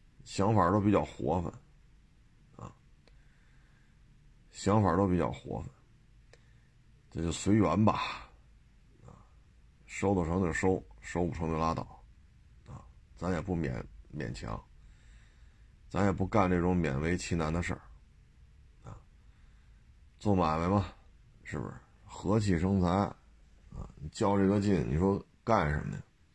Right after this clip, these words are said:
包括一九年吧，有一网友两口子要来我这儿买一霸道，啊，头一回来呢，当时我那儿有海拉克斯，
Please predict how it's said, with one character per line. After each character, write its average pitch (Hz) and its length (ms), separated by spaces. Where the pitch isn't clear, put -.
包 107 200
括 98 560
一 107 160
九 82 180
年 71 240
吧， 78 300
有 80 200
一 92 60
网 98 220
友 76 320
两 90 200
口 85 240
子 80 180
要 90 140
来 98 160
我 95 160
这 95 80
儿 101 240
买 87 220
一 98 80
霸 95 180
道， 101 300
啊， - 80
头 135 240
一 151 40
回 135 180
来 123 260
呢， 107 480
当 107 120
时 123 60
我 104 100
那 104 80
儿 113 100
有 107 100
海 82 200
拉 101 140
克 95 160
斯， 107 240